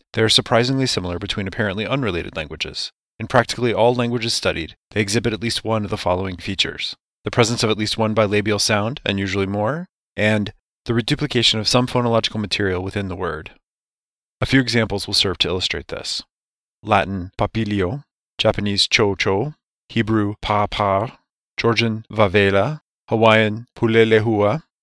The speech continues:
Nahuatl papalotl, Basque pinpilinpausha, Guarani panambi, Itelmen wewech, and Numbami kambombo. While most linguists attribute this to sound symbolism, and Barish and Limelun reconstruct the proto-world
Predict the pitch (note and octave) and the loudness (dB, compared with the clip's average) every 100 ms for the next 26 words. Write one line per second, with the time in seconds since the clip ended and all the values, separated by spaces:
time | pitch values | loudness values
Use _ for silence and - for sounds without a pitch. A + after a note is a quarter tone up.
0 | _ A#2 A2 A#2+ B2+ - - A#2+ A#2+ A#2 | _ 0 4 4 2 -6 0 2 4 4
1 | A#2+ - - - _ _ - G#2+ G2+ - | 4 0 -10 -14 _ _ 0 2 4 0
2 | - - - C3+ B2+ B2+ B2+ A#2+ B2 G#2+ | -4 -4 -2 0 0 2 2 4 4 4
3 | - A2+ D3+ - _ _ - A#2+ G#2+ A2 | 2 0 -2 -10 _ _ -2 4 4 4
4 | A2 A2+ A2+ - A2+ A2 G#2+ A2+ D3 - | 0 -2 -4 -2 2 4 4 0 -2 -10
5 | _ _ - A#2 B2 A#2+ A#2+ C3 D3 - | _ _ -6 2 4 4 2 0 -4 0
6 | A2 G#2+ A#2 - - - _ _ _ - | 2 6 6 4 0 -6 _ _ _ 0
7 | G#2 G#2 G2+ - _ _ - A#2+ A2 A2 | 2 2 -2 -10 _ _ -2 2 6 6
8 | G#2+ A2+ C#3 - - A#2+ G#2 G#2+ A2 A#2 | 6 2 -2 -6 -4 0 2 2 4 2
9 | C#3+ F3 _ _ _ _ _ _ _ _ | 2 -2 _ _ _ _ _ _ _ _
10 | - A#2 D#3+ - A#2+ A2 A#2 - - G2 | 2 6 4 2 0 0 0 -2 -2 -4
11 | - - - G#2+ G2 G2 D#2+ - - - | -4 -2 0 0 0 -4 -4 -6 -10 -8
12 | A2 G2 A2+ A2+ - A#2 G#2+ A2 G#2 G2+ | -6 2 6 6 6 2 0 0 0 0
13 | F#2+ F#2+ G2 - G2+ - G2+ - G#2+ G#2 | 0 -2 -4 0 0 0 -4 2 4 4
14 | G#2 G2+ G2+ G2+ | 2 2 0 -4